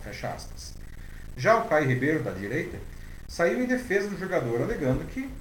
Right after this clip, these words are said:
todo mundo merece o benefício da dúvida. E ele disse, abre aspas, "A gente não tem todas as informações, então vamos esperar. Quem tem que julgar é a justiça, pra decretar se ele é inocente ou culpado.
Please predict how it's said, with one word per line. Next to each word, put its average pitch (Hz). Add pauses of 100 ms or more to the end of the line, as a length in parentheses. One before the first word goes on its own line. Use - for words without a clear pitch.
todo 175
mundo 156
merece 135
o -
benefício 156
da 185
dúvida. 107 (200)
E 123
ele -
disse, - (180)
abre 123
aspas, - (520)
"A 131
gente 208
não 233
tem 226
todas 156
as 143
informações, 135
então 123
vamos 160
esperar. 87 (460)
Quem 190
tem 151
que 131
julgar 127
é 165
a 156
justiça, 156
pra 110
decretar 120
se 135
ele 135
é 139
inocente 147
ou 151
culpado. 151